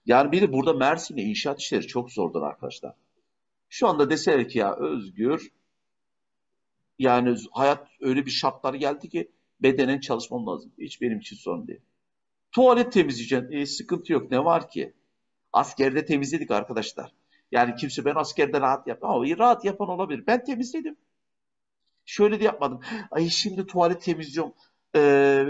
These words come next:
biz kısa dönemleriz. Üniversite mezunuyum. Benim gibi birine nasıl tuvalet temizledim? Ya, e, birisi yapacak.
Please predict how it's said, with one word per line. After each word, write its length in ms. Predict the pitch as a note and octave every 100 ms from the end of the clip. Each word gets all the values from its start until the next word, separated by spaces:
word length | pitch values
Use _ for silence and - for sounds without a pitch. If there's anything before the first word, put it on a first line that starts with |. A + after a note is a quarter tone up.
| -
biz 240 | - D#3+ -
kısa 320 | - F#3 F3
dönemleriz. 600 | E3 D#3+ D#3 D3+ D3 -
Üniversite 500 | D#3 D3+ D#3 - E3
mezunuyum. 440 | D#3 C#3 D#3+ C#3
Benim 240 | C#3+ F3+ F3
gibi 240 | E3+ E3+
birine 320 | E3+ D#3+ E3+
nasıl 280 | E3+ G3+ -
tuvalet 340 | - B2 C#3 -
temizledim? 360 | B3 A#3 - _
Ya, 140 | G4 - - - _ _ _ _ _ _ -
e, 100 | D#3
birisi 340 | B3 A#3+ -
yapacak. 500 | D4 D4+ C4+ G#3 -